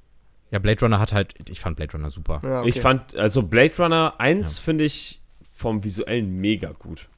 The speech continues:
Speaker 1: Ja, den, aber hier den von Danny Villeneuve, der ist auch sehr stark.
Speaker 3: Ja, okay.
Speaker 1: Also
Speaker 3: Ja,
Speaker 1: gerade
Speaker 3: und
Speaker 1: visuell.
Speaker 3: da reden wir von zwanzig fünf, wie viel? Neunundvierzig?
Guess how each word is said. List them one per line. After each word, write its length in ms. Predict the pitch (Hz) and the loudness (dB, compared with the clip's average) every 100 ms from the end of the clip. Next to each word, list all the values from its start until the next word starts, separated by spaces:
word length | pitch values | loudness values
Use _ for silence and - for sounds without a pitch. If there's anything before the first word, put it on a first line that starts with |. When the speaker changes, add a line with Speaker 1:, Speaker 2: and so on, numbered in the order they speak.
| - | -16
Speaker 1:
Ja, 80 | - | -4
den, 200 | 117 117 - | 0 0 -2
aber 160 | - 113 | -2 0
hier 180 | 104 123 | 2 2
den 220 | 117 110 | 2 0
von 160 | 123 113 | 0 2
Danny 220 | 110 104 | 2 2
Villeneuve, 360 | 98 107 - - | 2 2 0 0
der 120 | 92 | -2
ist 100 | - | -2
auch 140 | 92 | -6
sehr 280 | 80 - 87 | -6 -6 -6
stark. 380 | - 85 78 - - | -8 -10 -10 -14 -16
Speaker 3:
Ja, 320 | 85 92 107 | -6 0 2
okay. 340 | 90 107 104 82 - | 0 -2 -4 -4 -10
Speaker 1:
Also 140 | - 85 | -8 -2
Speaker 3:
Ja, 100 | 98 | 2
Speaker 1:
gerade 200 | 95 87 | 2 0
Speaker 3:
und 40 | |
Speaker 1:
visuell. 380 | 87 87 82 - - | -2 -4 -6 -8 -2
Speaker 3:
da 160 | 101 | -2
reden 200 | 101 110 | -2 -2
wir 140 | 104 107 | 0 0
von 280 | - 104 101 | 0 -6 -6
zwanzig 580 | - 101 98 104 101 - _ _ _ - _ _ _ _ | -8 -10 -8 -10 -10 -14 _ _ _ -20 _ _ _ _
fünf, 360 | - 110 - | -16 -16 -16
wie 80 | 143 | -18
viel? 120 | 147 - | -16 -10
Neunundvierzig? 760 | 117 120 139 160 165 180 - | -4 -4 -4 -8 -8 -14 -14